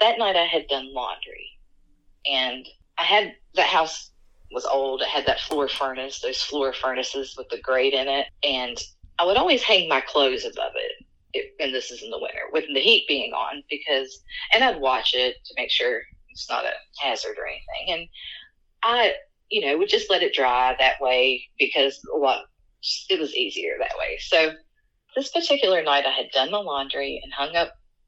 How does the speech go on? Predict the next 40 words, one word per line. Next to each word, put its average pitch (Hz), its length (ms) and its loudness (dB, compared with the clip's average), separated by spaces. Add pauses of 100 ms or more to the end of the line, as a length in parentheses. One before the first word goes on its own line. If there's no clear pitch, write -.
(140)
clothes 123 440 2
there. - 220 -2
And 127 120 -2
I 156 160 0
would 165 120 2
always 254 280 0
make 180 220 -2 (120)
sure 143 540 2 (160)
to 127 280 -2
take 135 260 -2
them 143 120 -6
down 110 220 -4
before - 240 -8
I - 20 -8
went 113 140 -12
to - 80 -14
bed. - 280 -6
So - 140 -2
I 135 140 -2
fell 117 140 0
asleep 127 280 -6
on 214 120 -2
the 233 100 -6 (100)
couch. 127 560 -2 (240)
You 120 120 -14
know, - 60 -6
I 117 140 -2
woke 147 280 2
up 139 320 2
and 135 140 -6
I 135 140 0
went 214 160 0
over 180 400 2 (180)
and 147 240 0 (200)
I'm 240 100 0
half 120 340 -4
asleep. - 440 -4
So 151 160 -6
I 156 220 -4
grabbed 226 440 0